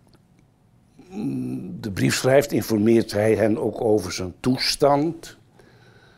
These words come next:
En met wat hij meemaakt, heeft hij recht van spreken om ze aan te sporen.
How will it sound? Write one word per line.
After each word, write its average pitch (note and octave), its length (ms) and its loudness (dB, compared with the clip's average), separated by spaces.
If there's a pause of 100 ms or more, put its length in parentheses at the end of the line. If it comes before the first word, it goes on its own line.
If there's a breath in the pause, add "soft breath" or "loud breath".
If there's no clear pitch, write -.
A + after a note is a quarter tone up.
(380 soft breath)
En C3+ 80 -10
met C3+ 120 -6
wat D3 160 -2
hij B2+ 80 0
meemaakt, C#3 720 2
heeft D3+ 200 0
hij A#2+ 100 2
recht B2+ 300 0
van G#2+ 160 -4
spreken B2+ 880 0 (1700 loud breath)
om B2+ 140 -4
ze B2+ 120 0
aan G3+ 360 4
te F#3 140 -4
sporen. D3+ 920 2